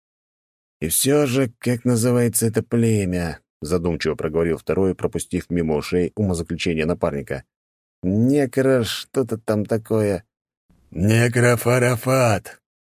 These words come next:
послышался откуда-то из темноты жуткий хриплый голос. "А вы, тупицы, больше байкам верьте.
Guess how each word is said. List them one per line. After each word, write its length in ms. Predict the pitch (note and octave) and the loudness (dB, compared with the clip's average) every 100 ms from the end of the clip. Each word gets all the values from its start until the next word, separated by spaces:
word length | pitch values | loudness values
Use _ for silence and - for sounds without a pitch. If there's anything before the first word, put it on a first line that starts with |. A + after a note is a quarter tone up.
| _ | _
послышался 600 | D2+ D2 F2 D#2+ E2 E2 | -4 -2 -2 -2 -2 -2
откуда-то 420 | D#2+ - E2 D#2 E2+ | -4 -2 -4 -2 -4
из 120 | - | -4
темноты 440 | E2 E2 - F2+ | -4 -4 -2 -2
жуткий 400 | D#2 F#2 D#2+ E2+ | 0 -2 -2 -6
хриплый 380 | D#2+ F2+ - E2+ | -4 -4 -4 -4
голос. 420 | E2+ D#2 C2 - _ _ _ _ - | 0 -2 -2 -8 _ _ _ _ -4
"А 260 | F2+ G#2+ | 0 2
вы, 240 | B2 C3 C3 | 2 2 2
тупицы, 720 | A#2+ A#2+ C3 B2+ A2+ A#2 A2+ | 0 0 0 0 0 0 0
больше 460 | G2 A2 A#2 - A#2+ | 2 0 0 0 -4
байкам 600 | G2+ A#2 A2+ A2 A2+ A2 | 0 2 2 2 0 2
верьте. 600 | G#2+ G#2 E2+ - D#2 | 2 0 -2 -8 -10